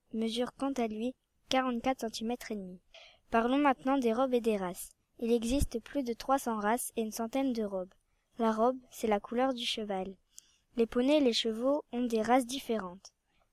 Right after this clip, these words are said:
Parlons maintenant des métiers qui consistent à être avec les chevaux. Il y a les vétérinaires, c'est-à-dire les soigneurs, le maréchal ferrant. C'est souvent un homme qui fait ce travail. Il s'occupe des sabots des chevaux.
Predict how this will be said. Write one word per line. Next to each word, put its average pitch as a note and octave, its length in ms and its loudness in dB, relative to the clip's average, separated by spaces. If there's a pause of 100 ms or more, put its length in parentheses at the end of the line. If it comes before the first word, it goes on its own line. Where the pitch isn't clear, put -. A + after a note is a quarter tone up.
(160)
Parlons A#3 280 2
maintenant C4+ 380 2
des A3+ 120 -2
métiers A3 340 -2
qui - 240 -4
consistent - 600 -2
à A3 100 4
être - 320 -2
avec B3 320 2
les B3+ 80 0
chevaux. G#3 440 -6 (680)
Il B3 200 2
y G#3+ 100 2
a G3+ 140 0 (340)
les G3+ 100 -10
vétérinaires, A#3+ 800 2
c'est-à-dire G#3 600 -4
les A3 120 0
soigneurs, G#3+ 600 -6 (340)
le A3 80 -8
maréchal C4 480 0
ferrant. G3 380 -8 (440)
C'est - 140 -8
souvent B3 260 -2
un B3 220 2
homme B3 220 0
qui A3+ 100 -14
fait A3 160 -6
ce A#3+ 80 -6
travail. G3 480 -6 (320)
Il G#3 80 -6
s'occupe B3+ 540 -6
des A3 120 -2
sabots A#3+ 280 -2
des B3 140 -4
chevaux. G3 360 -4